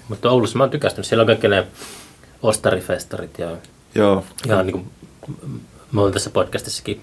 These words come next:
Speaker 1: monta kertaa hehkuttanut sitä, mutta se ihan sattumalta eksyin sinne viime kesänä, mä kuulin
Speaker 2: Joo.
Speaker 1: tapahtumasta.
Speaker 2: Joo.
Speaker 1: <laughs>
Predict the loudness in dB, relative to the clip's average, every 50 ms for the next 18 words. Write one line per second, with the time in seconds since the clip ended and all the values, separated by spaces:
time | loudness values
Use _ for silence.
0 | -6 -6 -4 -4 -2 -2 -2 0 0 0 0 0 -2 -6 -10 -8 -6 -6 -4 -6
1 | -8 -10 -12 -10 -6 -4 -4 -4 -2 0 0 2 2 2 0 -2 -2 -4 -4 -4
2 | -4 -6 -10 -14 -16 -20 -20 -20 _ _ _ _ _ _ -20 -6 -2 0 0 0
3 | 0 0 -2 -2 -4 -6 -6 -4 -4 -4 -2 -4 -4 -2 -2 -2 -2 -2 0 0
4 | 2 2 4 4 2 2 0 0 0 0 -2 -4 -4 -8 -8 -4 0 2 2 2
5 | 0 -2 -6 -12 -14 -12 -10 -4 -2 -2 -2